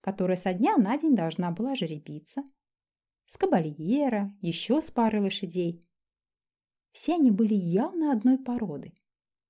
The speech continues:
Светлые масти, не очень высокие, какие-то округлые, с пышными длинными гривами и хвостами.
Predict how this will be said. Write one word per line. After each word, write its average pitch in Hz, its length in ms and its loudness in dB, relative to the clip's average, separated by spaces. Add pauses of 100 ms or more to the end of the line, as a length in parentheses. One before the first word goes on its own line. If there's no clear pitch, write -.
(160)
Светлые 220 500 -2
масти, 208 480 2
не 185 140 0
очень 226 300 2
высокие, 196 520 -2
какие-то 202 460 0
округлые, 196 760 0
с 185 100 -10
пышными 202 420 0
длинными 185 420 2
гривами 269 400 2
и 262 40 4
хвостами. 233 600 -6